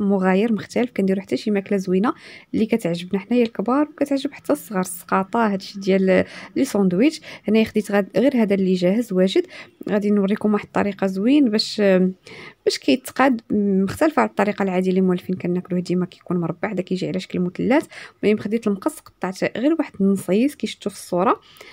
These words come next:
دهنت ب-، بديك صوص الجيريان، ممكن دهنوا باي صوص عندكم، وكان كحاز واحد شويه كنحط الكفته اولا الدجاجه ولا اي حاجه درتوها. نسيت عاوتاني كان كحاز واحد شويه. المهم انا غاده على ديك الدائره ديال، آه، الخبز ديال الطاكوس، درت الفريت.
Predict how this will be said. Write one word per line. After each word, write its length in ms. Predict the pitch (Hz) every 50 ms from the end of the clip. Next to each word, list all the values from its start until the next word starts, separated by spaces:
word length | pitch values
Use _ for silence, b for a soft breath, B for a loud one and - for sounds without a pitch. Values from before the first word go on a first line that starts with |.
| B B _
دهنت 380 | 208 214 247 311 339 349 - 208
ب-، 420 | 196 208 220 208 202 202 190 190
بديك 640 | 190 196 196 196 190 190 185 185 202 190 - -
صوص 240 | 185 - - 240 -
الجيريان، 560 | - - 214 214 190 196 185 185 196 208 247
ممكن 360 | 240 226 226 220 - - 208 190
دهنوا 220 | 180 190 196 208
باي 200 | - - 285 269
صوص 240 | 247 - 214 - -
عندكم، 400 | 156 175 180 - - - 302 381 440 B B B B B B B B
وكان 280 | - - 185 - 262 269
كحاز 260 | - - - 294 277
واحد 180 | 294 320 - -
شويه 320 | - - - 262 269 269
كنحط 360 | - 262 247 - - - -
الكفته 420 | 208 190 - - - - 247 294 - - -
اولا 300 | 214 214 208 208 202 202
الدجاجه 560 | 190 185 - - - 262 269 247 247 214 208
ولا 240 | 196 196 196 196 -
اي 120 | 269 269 240
حاجه 200 | - 220 202 202
درتوها. 560 | 185 180 180 - - - 180 190 247 349 B B B B B B B B B -
نسيت 260 | 202 202 190 220 - -
عاوتاني 280 | 262 254 - 262 269
كان 160 | 269 269 277
كحاز 260 | 285 - - 285 254 262
واحد 180 | 269 - -
شويه. 280 | - - - 254 247 254
المهم 240 | 233 233 233 220 220
انا 180 | 214 214 214
غاده 320 | 208 233 294 302 - - 247
على 100 | 220 196
ديك 180 | 214 214 -
الدائره 360 | _ - 247 - - 220 208
ديال، 540 | 208 190 196 196 202 202 196 190 190 180 185 190 B B B B B B B _ - -
آه، 240 | - - 190 190 185
الخبز 300 | 185 185 - 202 190 185
ديال 140 | 180 190 196
الطاكوس، 460 | 196 - - 185 196 - - 320 302
درت 220 | - 185 185 - -
الفريت. 460 | 190 - - 180 220 302 392 -